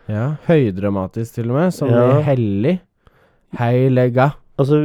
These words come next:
Speaker 2: vi går fra Erna, da, som egentlig er ganske solid og ordentlig, til, eh,
Speaker 1: Mm.
Speaker 2: en som ikke engang klarer å
Speaker 1: Biter ikke på betong, si.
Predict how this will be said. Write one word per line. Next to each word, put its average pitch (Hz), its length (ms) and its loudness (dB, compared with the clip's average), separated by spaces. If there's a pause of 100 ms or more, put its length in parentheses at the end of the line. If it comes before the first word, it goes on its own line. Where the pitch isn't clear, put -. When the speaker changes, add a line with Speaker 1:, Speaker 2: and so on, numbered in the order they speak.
Speaker 2:
vi 147 160 0
går 120 400 4
fra 135 960 2
Erna, 113 400 -2
da, 160 160 2
som 127 260 -2
egentlig 117 360 0
er 120 100 2
ganske 107 360 -4
solid 98 480 -4
og 101 600 0
ordentlig, 127 520 -4
til, 113 520 2
eh, 117 220 2
Speaker 1:
Mm. 120 100 -4
Speaker 2:
en 104 160 -2
som 120 160 -4
ikke 117 180 -2
engang 98 320 -2
klarer 95 480 -2
å 98 460 -2
Speaker 1:
Biter 127 240 -2
ikke 127 160 -6
på 165 100 -2
betong, 170 360 -2
si. 196 180 -6